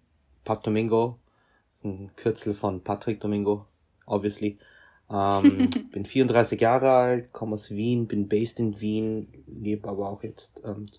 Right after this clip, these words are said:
Speaker 1: zur Hälfte auch in München und bin Mode- und Lifestyle-Fotograf im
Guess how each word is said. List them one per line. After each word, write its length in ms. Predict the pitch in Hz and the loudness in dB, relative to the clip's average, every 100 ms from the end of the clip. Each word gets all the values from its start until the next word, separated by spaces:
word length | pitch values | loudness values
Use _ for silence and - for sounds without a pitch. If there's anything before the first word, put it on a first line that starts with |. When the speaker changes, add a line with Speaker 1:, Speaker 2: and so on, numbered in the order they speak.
| _ _ _ - | _ _ _ -10
Speaker 1:
zur 160 | 110 | -6
Hälfte 260 | 101 - 101 | -4 -6 -8
auch 80 | 101 | -6
in 80 | |
München 500 | 98 135 - 127 120 - - - - - _ _ - | -4 -4 -4 -6 -6 -10 -20 -20 -20 -20 _ _ -8
und 1120 | 107 104 101 101 98 98 95 95 90 - - 110 - 113 | 0 2 2 0 -4 -6 -8 -8 -10 -14 -18 -20 -6 0
bin 500 | 104 101 95 95 92 _ _ _ _ _ _ _ - | 2 2 -4 -8 -10 _ _ _ _ _ _ _ -8
Mode- 540 | 98 110 120 117 110 | 2 4 4 4 0
und 160 | 107 101 | 0 -2
Lifestyle-Fotograf 1600 | 101 117 - 110 104 104 101 101 95 92 98 98 101 - - _ | -4 -4 -4 -6 -4 -4 -4 -8 -10 -8 -6 -6 -8 -12 -20 _
im 560 | - 98 95 95 92 | -12 -10 -10 -10 -10